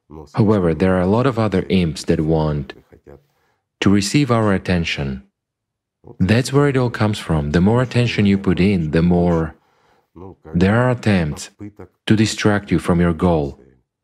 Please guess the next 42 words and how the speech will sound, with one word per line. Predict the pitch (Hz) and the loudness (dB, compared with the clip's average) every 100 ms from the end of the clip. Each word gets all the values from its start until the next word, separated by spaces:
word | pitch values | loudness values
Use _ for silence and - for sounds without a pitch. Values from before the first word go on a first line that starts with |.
| _ _ | _ _
You | 95 | -2
just | 92 110 101 | 2 2 2
have | 127 | 0
to | 120 | 0
be | 131 | 2
aware | 127 110 107 | 2 2 2
of | 95 76 | 0 0
this | 80 | -2
and | 87 90 | 0 0
ignore | 85 90 90 76 | 0 0 2 -2
it. | 67 - | -6 -6
Let's | 107 113 117 | 0 2 2
say | 113 101 | 2 2
that | 98 | 2
very | 101 127 117 | 2 0 0
practice, | 113 98 87 - 73 - - | 0 -2 -2 -4 -6 -6 -2
that | 92 90 | 0 2
very | 120 117 | 2 2
circle | 107 113 101 - | 0 0 0 -2
practice. | 80 85 73 - 73 - - _ | -4 -4 -4 -4 -8 -8 -16 _
Start | - - 147 147 | -10 0 2 2
with | 131 | 0
the | 107 | 0
circle. | - 92 80 - 71 - _ _ _ _ _ _ _ _ _ - | -2 -2 -4 -6 -10 -12 _ _ _ _ _ _ _ _ _ 0
Let | 104 107 104 101 - _ _ - | 2 4 2 -2 -14 _ _ 0
your | 120 143 | 2 2
thoughts | - 104 87 73 - - _ 95 | 0 0 0 -2 -10 -18 _ 0
be | 131 | 0
beyond | 127 135 139 127 | 2 2 0 0
the | 104 | -2
circle, | - 104 98 - - | 0 -2 0 -4 -6
push | - 123 | 0 0
them | 110 107 | 2 2
out | 107 92 76 - _ _ - | 2 0 -2 -8 _ _ -2
of | 90 | 2
your | 107 | 2
territory, | 87 98 92 78 76 69 65 - _ _ _ _ _ _ _ 90 | 2 0 0 -2 -4 -4 -6 -12 _ _ _ _ _ _ _ -2
and | 92 | 2
don't | 127 151 | 2 2
let | 123 98 | 0 0
them | 92 80 | 0 0
in. | 73 67 | -4 -6